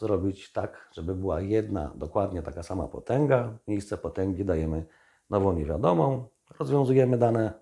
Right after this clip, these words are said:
równanie, to co z tego wyjdzie i wracamy do podstawienia. A jak te dwa przypa-, przypadki się nie, nie, jeśli nie, nie, nie zastosujemy, to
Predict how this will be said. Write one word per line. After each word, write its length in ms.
równanie, 400
to 120
co 160
z 60
tego 200
wyjdzie 340
i 80
wracamy 520
do 120
podstawienia. 580
A 100
jak 160
te 140
dwa 300
przypa-, 640
przypadki 640
się 280
nie, 360
nie, 220
jeśli 200
nie, 120
nie, 340
nie 240
zastosujemy, 720
to 120